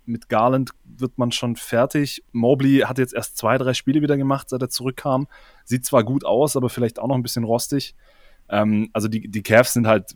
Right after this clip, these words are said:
in den letzten Wochen ziemlich im freien Fall. Leider, die waren ja eine super Story zu, zu Beginn der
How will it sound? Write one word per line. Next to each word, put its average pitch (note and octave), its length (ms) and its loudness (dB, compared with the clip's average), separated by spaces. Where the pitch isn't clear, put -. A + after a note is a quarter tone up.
in G2+ 120 -4
den G#2 100 0
letzten G#2+ 280 -4
Wochen G#2+ 200 -4
ziemlich A2 240 -2
im G#2 100 -4
freien G2 300 0
Fall. A2 240 4
Leider, G#2+ 320 4
die F#2 100 -4
waren G2 140 0
ja G2+ 60 0
eine F#2 100 -4
super A2 180 -8
Story G2 480 -2
zu, G#2 200 -12
zu - 220 -16
Beginn G2 240 -4
der F2 260 -2